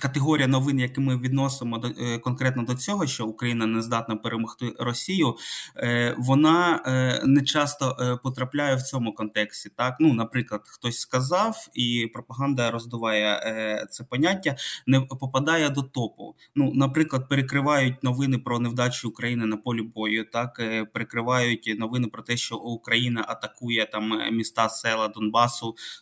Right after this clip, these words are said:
новоокупованих територій, як вони, е, е, називають захоплення території Херсон-, е, Херсонщини, Запоріжжя. Е, а ось минулого тижня, е, саме Україна не здатна перемогти Росію.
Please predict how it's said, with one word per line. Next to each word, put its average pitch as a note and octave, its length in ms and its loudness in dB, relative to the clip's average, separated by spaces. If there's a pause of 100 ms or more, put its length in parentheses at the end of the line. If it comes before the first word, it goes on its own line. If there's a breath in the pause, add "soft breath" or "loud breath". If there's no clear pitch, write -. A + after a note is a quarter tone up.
(120)
новоокупованих C3 520 6 (400)
територій, B2 540 -2
як A#2 220 -2
вони, A#2 260 0
е, A#2 380 2
е, A2+ 220 -2
називають A2+ 600 0
захоплення G#2+ 880 -2 (340 loud breath)
території A2 420 -2
Херсон-, A2+ 460 0
е, A2+ 120 -2
Херсонщини, A2+ 600 -2
Запоріжжя. G#2+ 720 -2 (960 soft breath)
Е, A#2 220 2
а B2 120 6
ось B2+ 280 6
минулого C#3 580 8
тижня, B2 720 0
е, A2 60 0
саме B2+ 380 4
Україна B2 360 2
не A#2+ 100 2
здатна B2+ 320 0
перемогти A#2+ 480 -2
Росію. F3 520 2